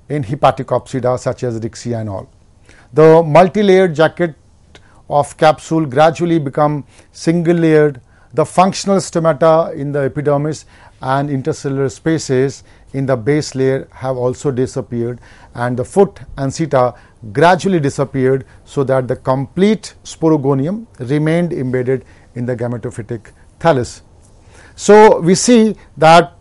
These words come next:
uh, the complexity has gradually gone, uh, a process of simplifying, uh, various structures. Although, uh, this, uh, uh,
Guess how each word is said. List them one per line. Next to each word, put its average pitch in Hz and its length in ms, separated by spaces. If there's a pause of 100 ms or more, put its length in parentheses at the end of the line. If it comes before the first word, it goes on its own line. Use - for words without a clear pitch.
(160)
uh, 151 680 (640)
the 151 160
complexity 208 800
has 170 300
gradually 160 800 (360)
gone, 151 440 (420)
uh, 135 540 (240)
a 147 100
process 135 440
of 143 160
simplifying, 127 680 (460)
uh, 120 260 (140)
various 135 460
structures. - 680 (1160)
Although, 165 520 (480)
uh, 127 380
this, 143 460
uh, 139 300
uh, 123 60